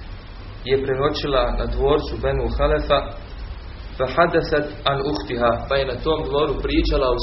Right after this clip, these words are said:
svojoj sestri. وكان زوج أختها غزا مع النبي صلى الله عليه وسلم عشرة غزوة. Kaže da je ta muž od te njene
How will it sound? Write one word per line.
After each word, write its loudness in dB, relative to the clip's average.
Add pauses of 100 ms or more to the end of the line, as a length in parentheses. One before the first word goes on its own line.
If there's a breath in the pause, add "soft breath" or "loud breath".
svojoj 0 (140)
sestri. -2 (1080)
وكان 4 (220)
زوج 4 (180)
أختها 4 (500)
غزا 4
مع 4
النبي 2 (180)
صلى 2
الله 2 (120)
عليه 0
وسلم 0 (920)
عشرة 4 (400)
غزوة. 4 (300)
Kaže 2
da 0
je 0 (640)
ta 8 (300)
muž 4 (120)
od 0
te -2
njene 4